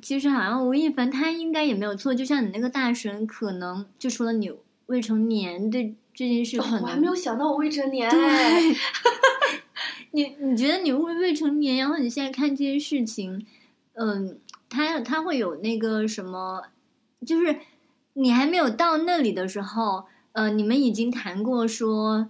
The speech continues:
Speaker 1: 你是去现身还是去干嘛吗？还是你们只是约见面而已？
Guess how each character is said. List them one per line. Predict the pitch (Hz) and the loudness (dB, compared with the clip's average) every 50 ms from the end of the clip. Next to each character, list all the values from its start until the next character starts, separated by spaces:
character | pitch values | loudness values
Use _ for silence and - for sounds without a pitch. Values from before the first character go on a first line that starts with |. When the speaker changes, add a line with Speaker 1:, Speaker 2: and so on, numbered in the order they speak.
| _ | _
Speaker 1:
你 | - 226 208 190 180 | -4 -2 -2 -2 -2
是 | 185 - 254 233 | -2 -2 -2 -2
去 | 220 254 247 | 0 0 -2
现 | 233 - - 294 247 220 220 | -2 0 0 0 2 2 2
身 | 220 - 254 247 240 240 262 | 2 0 0 2 2 2 0
还 | 247 226 185 190 | 0 -2 -2 -2
是 | 208 220 202 | -2 -4 -4
去 | 196 - 214 | -4 -6 -4
干 | - 220 196 175 170 | -2 -2 -2 -4 -6
嘛 | 156 147 147 | -12 -16 -14
吗？ | 160 170 | -12 -10
还 | 170 190 190 214 | -8 -6 -6 -4
是 | 233 247 247 | -4 -2 0
你 | 233 214 196 | 0 -2 -2
们 | 180 175 175 185 190 | -6 -8 -12 -14 -12
只 | - 180 175 | -12 -10 -8
是 | 190 214 | -6 -2
约 | 214 220 226 226 | 0 2 2 2
见 | 220 226 247 233 | 0 0 -2 -2
面 | 240 240 220 190 175 | 0 -2 -2 -4 -4
而 | 165 156 160 | -8 -10 -12
已？ | 170 160 - | -12 -14 -16